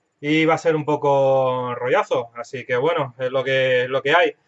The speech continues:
Así que, bueno, yo estoy suscrito, me suscribí por un año porque pensaba que la revista iba a estar bastante bien.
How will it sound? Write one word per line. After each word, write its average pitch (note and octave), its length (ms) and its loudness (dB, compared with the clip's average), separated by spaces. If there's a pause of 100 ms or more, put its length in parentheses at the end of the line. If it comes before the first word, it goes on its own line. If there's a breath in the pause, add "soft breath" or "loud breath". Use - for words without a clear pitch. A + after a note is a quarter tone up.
(280)
Así C#3+ 280 -6
que, D3 440 4
bueno, F3+ 180 2
yo F3+ 80 0
estoy G3+ 220 -2
suscrito, F#3+ 600 -4
me G3 120 -2
suscribí D3+ 800 0
por D3 140 0
un C3 160 -4
año D#3+ 240 -2
porque C3 1000 -4
pensaba C#3 320 -2
que E3 100 4
la D3+ 80 2
revista C#3+ 400 0
iba C3+ 100 0
a - 20 0
estar C3 180 -4
bastante B2 380 -6
bien. E3 240 -4